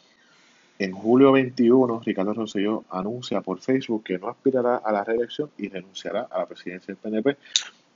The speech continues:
Otro error gra-, garrafal, donde Ricardo Rosselló prácticamente empieza a perder leverage, eh, que tiene sobre la discusión pública. En julio veintidós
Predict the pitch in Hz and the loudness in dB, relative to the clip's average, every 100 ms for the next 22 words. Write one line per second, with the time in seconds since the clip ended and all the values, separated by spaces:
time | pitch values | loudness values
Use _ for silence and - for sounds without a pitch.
0 | _ 120 120 127 120 110 104 120 123 127 | _ 2 4 2 2 2 2 2 2 2
1 | 120 120 104 107 135 139 101 127 - _ | 0 -4 -2 0 0 0 -2 -4 -8 _
2 | _ 92 92 95 90 90 113 113 107 101 | _ -10 -8 -6 -6 -6 -6 -8 -6 -2
3 | 107 110 110 104 104 104 101 92 - - | -2 -4 -4 -2 -4 -2 -4 -4 -8 0
4 | 107 107 - 101 92 92 98 95 101 - | 0 0 -2 -2 -2 0 0 2 0 0
5 | 82 - - _ _ _ _ _ _ _ | -10 -14 -20 _ _ _ _ _ _ _
6 | _ _ _ _ _ - - 92 90 - | _ _ _ _ _ -12 -6 -4 -6 -6
7 | - 95 98 104 104 - 98 95 92 92 | -2 -2 0 -2 -2 -4 -2 0 0 -4
8 | - - 101 95 _ _ _ _ _ 120 | -8 -8 -8 -8 _ _ _ _ _ 4
9 | 113 92 82 107 - _ _ _ _ _ | 4 2 -4 -8 -10 _ _ _ _ _
10 | _ _ _ _ _ _ _ _ _ _ | _ _ _ _ _ _ _ _ _ _
11 | _ _ _ _ _ _ - _ _ - | _ _ _ _ _ _ -20 _ _ -10
12 | 95 - - 123 143 143 135 127 123 131 | -10 -10 2 6 6 6 4 2 0 4
13 | 143 170 - - - | 6 4 2 -6 -8